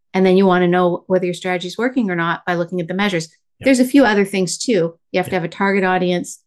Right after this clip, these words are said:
Speaker 1: You have to have a plan. So the plan, the, you know, the, the process I follow has a little, a few more elements to it, but you do have a,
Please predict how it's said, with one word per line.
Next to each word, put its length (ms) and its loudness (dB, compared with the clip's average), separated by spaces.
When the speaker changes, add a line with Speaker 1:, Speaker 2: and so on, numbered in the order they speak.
Speaker 1:
You 60 -2
have 80 -6
to 60 -2
have 80 -2
a 60 -4
plan. 600 0
So 180 0
the 140 0
plan, 280 -4
the, 240 0
you 60 0
know, 100 2
the, 220 -2
the 80 -4
process 400 -4
I 60 0
follow 320 -2
has 160 -4
a 60 -8
little, 260 -4
a 80 -12
few 140 -6
more 140 -4
elements 460 -4
to 120 0
it, 180 -2
but 240 -2
you 200 0
do 260 4
have 400 -2
a, 300 0